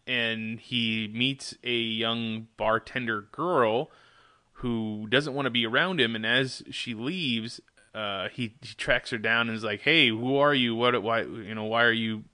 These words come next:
acting weird around me?" And it ends up being Miss Martian. Now, are we gonna have her be the white Martian that she's supposed to be,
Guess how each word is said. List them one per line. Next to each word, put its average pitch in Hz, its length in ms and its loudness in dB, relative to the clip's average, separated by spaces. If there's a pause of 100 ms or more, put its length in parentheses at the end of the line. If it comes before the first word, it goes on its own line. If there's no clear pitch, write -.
(140)
acting 110 340 0
weird 156 220 2
around 107 300 2
me?" 107 260 -4 (460)
And 110 340 4
it 104 160 2
ends 113 160 -2
up 117 100 2
being 110 260 2
Miss 107 200 -2
Martian. 127 480 0 (460)
Now, 113 640 4 (1160)
are 113 180 0
we 110 140 -2
gonna 117 180 0
have 113 340 4
her 113 220 2
be 107 340 -2
the 104 160 0
white 107 380 0
Martian 123 440 2
that 117 120 0
she's 113 200 -6
supposed 127 400 -2
to 202 60 -4
be, 285 320 0